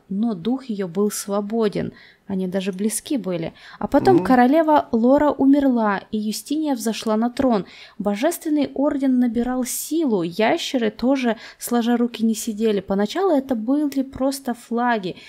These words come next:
Speaker 1: королевские флаги и гербы. Они всё время лезли на глаза, всё время требовали от меня верности. Дальше больше. Стоило кому-то сказать доброе слово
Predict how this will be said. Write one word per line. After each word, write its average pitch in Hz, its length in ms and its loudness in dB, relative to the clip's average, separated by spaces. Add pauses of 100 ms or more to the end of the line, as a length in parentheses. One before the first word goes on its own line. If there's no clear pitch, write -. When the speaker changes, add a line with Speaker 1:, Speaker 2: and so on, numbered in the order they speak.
(120)
Speaker 1:
королевские 226 680 -2
флаги 240 420 -2
и 220 40 -4
гербы. 220 560 0 (260)
Они 214 260 4
всё 233 220 -2
время 254 480 2
лезли 240 460 2
на 240 120 2
глаза, 233 460 0
всё - 240 -4
время 247 320 0
требовали 240 680 -2
от - 180 -10
меня 196 260 0
верности. 196 800 -2 (1500)
Дальше 269 360 2
больше. 247 500 2
Стоило 339 420 0
кому-то 269 380 0
сказать 240 380 -2
доброе 220 340 0
слово 233 460 0